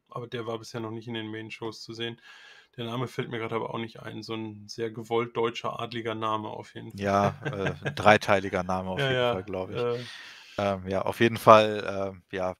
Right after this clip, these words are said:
Speaker 2: bei Maggot, äh, und,
Speaker 1: Senza Volto.
Speaker 2: äh, Senza Volto sehr, ähm, erfolglos gewesen bisher.
Speaker 1: Ja. Anbiedernd, aber erfolglos, kann man, glaub ich, zusammenfassend sagen. <laughs>
Speaker 2: Ich muss aber auch ehrlich sagen, sein Angebot war nicht sehr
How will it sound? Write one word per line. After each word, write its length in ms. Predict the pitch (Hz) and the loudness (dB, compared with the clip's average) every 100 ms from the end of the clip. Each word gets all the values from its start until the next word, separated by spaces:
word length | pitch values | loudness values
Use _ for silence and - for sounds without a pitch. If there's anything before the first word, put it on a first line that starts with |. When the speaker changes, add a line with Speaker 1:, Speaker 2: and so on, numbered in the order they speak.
| - | -4
Speaker 2:
bei 140 | 101 | -4
Maggot, 540 | 101 113 113 107 - | 0 0 2 0 -2
äh, 280 | - 101 98 | -4 0 0
und, 520 | 90 98 95 95 - - _ - _ - | 0 -4 -8 -10 -10 -12 _ -20 _ -16
Speaker 1:
Senza 300 | - 123 120 | -8 -6 -4
Volto. 400 | 113 120 117 117 | -4 -4 -4 -4
Speaker 2:
äh, 220 | 110 98 | 0 0
Senza 380 | - 104 104 95 | 0 0 2 2
Volto 400 | 101 101 - 98 | 2 2 0 0
sehr, 460 | 87 95 92 90 - _ - - | 2 4 4 2 -2 _ -20 -8
ähm, 260 | 90 87 87 | -8 -8 -6
erfolglos 520 | - - 92 - 82 | -4 2 0 0 -4
gewesen 340 | - 80 80 85 | -4 -6 -6 -6
bisher. 320 | - - - | -4 -2 -4
Speaker 1:
Ja. 200 | 127 - _ _ - - - | -6 -14 _ _ -20 -20 -10
Anbiedernd, 760 | - 190 220 170 185 165 156 160 | 0 4 4 2 8 8 8 6
aber 240 | 135 131 | 4 6
erfolglos, 720 | 131 123 131 120 110 110 107 - | 6 4 0 -2 -4 -6 -6 -8
kann 120 | 113 | -6
man, 140 | 107 107 | -6 -8
glaub 160 | 113 | -10
ich, 120 | 110 | -14
zusammenfassend 680 | - 117 113 113 - 117 117 | -14 -8 -8 -8 -10 -10 -12
sagen. 320 | - - 113 - - - | -14 -14 -14 -12 -16 -12
<laughs> 320 | 143 - _ _ - - _ - | -12 -12 _ _ -20 -20 _ -12
Speaker 2:
Ich 60 | - | 6
muss 120 | 143 | 10
aber 100 | 175 | 10
auch 80 | 139 | 8
ehrlich 180 | 123 117 | 6 2
sagen, 240 | 113 107 | 4 4
sein 160 | 101 98 | 2 -2
Angebot 480 | 95 98 90 95 - | -2 -4 -8 -8 -6
war 80 | 90 | -6
nicht 180 | 92 - | -6 -4
sehr 260 | 85 80 | -4 -6